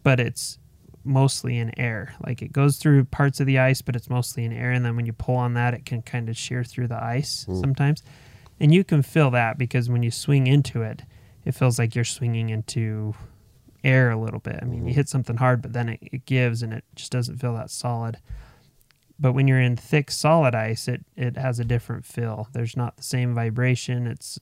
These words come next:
Speaker 1: it, it's a different sound. It just,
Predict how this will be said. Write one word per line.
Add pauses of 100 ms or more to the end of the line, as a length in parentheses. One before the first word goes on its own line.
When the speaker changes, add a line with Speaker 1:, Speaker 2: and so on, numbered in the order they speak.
Speaker 1:
it, (800)
it's
a
different
sound.
It
just,